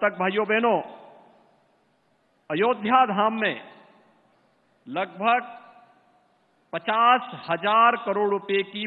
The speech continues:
परियोजनाएं यहां पे मूर्त रूप लेती हुई दिखाई देंगी। पचास हजार करोड़ का मतलब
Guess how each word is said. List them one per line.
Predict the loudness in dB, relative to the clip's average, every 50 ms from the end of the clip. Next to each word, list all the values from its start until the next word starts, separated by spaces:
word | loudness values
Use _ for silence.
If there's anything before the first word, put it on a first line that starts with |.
| -10 -8 -6
परियोजनाएं | -4 -4 -4 -4 -6 -6 -4 -2 0 0 0 0 -2 -2
यहां | -4 -4 -4 -4 -2 -2 -2 -2
पे | -2 -2 -2 -2
मूर्त | -2 -2 -2 -2 -2 -2 -4 -4 -2
रूप | -2 -2 -2 -4 -6
लेती | -6 -6 -6 -4 -4 -6
हुई | -4 -4 -4
दिखाई | -4 -6 -10 -8 -6 -6 -6 -6 -6
देंगी। | -8 -10 -10 -10 -12 -14 -10 -10
पचास | -6 -2 2 2 2 2 2 -2
हजार | -8 -6 0 4 6 6 6 6 4 2
करोड़ | -2 -2 -2 -2 -4 -2
का | -2 -4 -2 -2
मतलब | -6 -6 0 2 2 2 2 -2